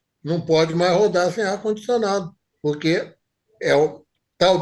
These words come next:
é obrigado, não é obrigado", eu não consegui entender até agora. E outra coisa,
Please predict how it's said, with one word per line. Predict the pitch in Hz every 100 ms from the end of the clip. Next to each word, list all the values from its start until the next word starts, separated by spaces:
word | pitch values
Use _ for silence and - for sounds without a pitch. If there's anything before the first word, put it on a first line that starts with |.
| 147
é | 175 220
obrigado, | 175 147 135 202 185
não | 165 165
é |
obrigado", | 156 139 147 185 151
eu |
não | 156 190
consegui | 185 156 - 123
entender | 123 139 131 143
até | 139 147
agora. | 147 147 180 233 254 - _ _ _ _ _ 226
E | 254 311
outra | 320 320 285
coisa, | 240 240 175 156 -